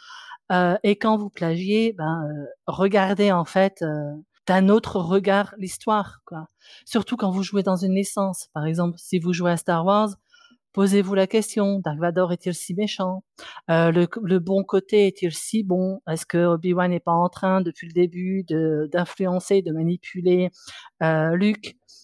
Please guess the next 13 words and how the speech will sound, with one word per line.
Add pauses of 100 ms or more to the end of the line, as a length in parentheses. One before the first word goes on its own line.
(100)
Ce
genre
de
choses.
Et
utiliser,
en
fait,
essayer
de
surprendre
vos
joueurs.